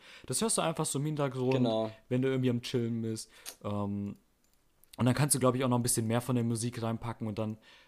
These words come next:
Speaker 1: hast du da nicht so eine Hardcuts zwischen. Ich weiß natürlich nicht, wie der
Speaker 2: Genau.
Speaker 1: Rest der Musik aussieht, aber ich geh mal davon aus, dass es ungefähr dieselbe Richtung anschlägt.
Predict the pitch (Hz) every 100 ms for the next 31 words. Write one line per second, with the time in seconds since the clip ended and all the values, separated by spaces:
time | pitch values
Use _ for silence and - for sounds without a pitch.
0 | _ - - 127 - 127 120 127 - 117
1 | 110 101 110 113 - 104 - - - 101
2 | - 92 95 _ _ _ _ _ 113 107
3 | 110 113 110 113 - 104 104 117 117 110
4 | 117 - 110 - 107 101 - 104 101 98
5 | 101 98 98 98 95 - - 165 170 -
6 | 117 107 107 101 101 113 101 92 95 -
7 | 98 98